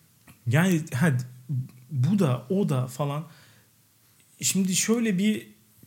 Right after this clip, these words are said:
işte şey var. Bunlar hep hani insanlığın faydasına olacak, hep yararına olacak bilmem ne. Ya bu kadar bireyselleşmenin olduğu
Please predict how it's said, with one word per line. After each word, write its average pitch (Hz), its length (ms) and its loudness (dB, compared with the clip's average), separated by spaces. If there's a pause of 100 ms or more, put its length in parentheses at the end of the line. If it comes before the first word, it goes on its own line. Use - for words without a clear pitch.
(140)
işte - 520 -4 (540)
şey 165 360 0
var. 107 240 -4 (120)
Bunlar 175 400 0
hep 185 180 -2
hani 165 160 2
insanlığın 160 720 2
faydasına 143 640 2
olacak, 117 460 -2
hep 170 160 -4
yararına 139 560 2
olacak 120 400 -2
bilmem 139 220 -4
ne. 131 60 -4
Ya 131 320 0
bu - 80 -8
kadar 175 440 -4
bireyselleşmenin 135 1080 -2
olduğu 123 680 0